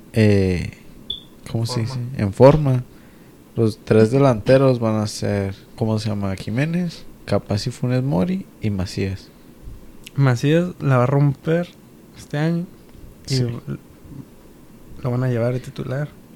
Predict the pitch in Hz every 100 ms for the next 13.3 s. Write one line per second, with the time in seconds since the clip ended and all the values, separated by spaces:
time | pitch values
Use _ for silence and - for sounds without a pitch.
0 | - - - - - - - 139 120 117
1 | 127 131 135 139 - - - - - -
2 | - 127 120 123 131 123 123 127 135 147
3 | 156 156 - - 131 131 123 127 113 135
4 | 170 135 123 - 202 165 - - 202 -
5 | - - 135 120 113 117 113 107 107 101
6 | 113 113 - - - - - - - 123
7 | 117 - 101 92 143 160 160 - - -
8 | - 127 123 131 139 131 - - - -
9 | - - - - - - - - - -
10 | - 113 110 120 117 - - - - -
11 | - - - - - - - - 123 107
12 | - 107 101 107 - 123 131 123 - -
13 | 110 113